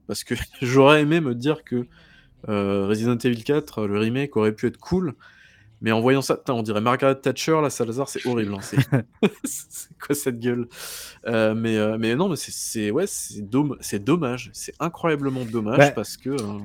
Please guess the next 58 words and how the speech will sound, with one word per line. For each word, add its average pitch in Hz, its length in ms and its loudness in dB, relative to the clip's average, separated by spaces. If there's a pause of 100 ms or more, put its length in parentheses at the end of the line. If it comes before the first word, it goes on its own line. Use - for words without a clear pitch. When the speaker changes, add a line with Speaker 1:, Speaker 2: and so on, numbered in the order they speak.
Speaker 2:
après, 147 280 8
la 175 140 10
troisième 165 400 6
voie 165 200 10
qu'on 135 140 2
n'a 113 100 4
pas 123 140 4
explorée 135 380 2
en 180 100 2
termes 123 180 0
de, 117 240 -2
c'est - 200 -18
peut-être 147 260 0
aussi 139 180 -8
qu'ils 135 120 -6
considèrent 120 440 0
que 120 120 -6
c'est - 100 -10
bien 123 200 2
comme 113 100 -2
ça. 226 240 -2 (340)
C'est 104 160 -12
peut-être 110 140 -6
ça 220 100 4
aussi, 143 200 0
hein, 190 140 -4
peut-être - 180 -4
qu'à 117 80 -4
un - 40 -2
moment 113 80 0
donné, 160 200 2
enfin, 131 220 4
si 185 360 -4
autant 175 260 0
de 156 60 -2
gens 180 180 2
trouvent 143 220 -8
ça 147 180 2
génial 147 420 4
et 120 80 4
pour 117 180 -12
certains 135 240 -6
même 127 180 0
parfait, 220 340 0
c'est - 140 -8
peut-être 127 260 -6
parce 113 160 -4
que 107 300 -4
s'ils 104 240 -12
trouvent - 160 -14
ça 110 100 -4
déjà 107 220 -2
très - 100 -4
bien, 214 160 4
quoi, 113 160 2
tu - 80 -8
vois. 139 120 0
Donc 117 160 -2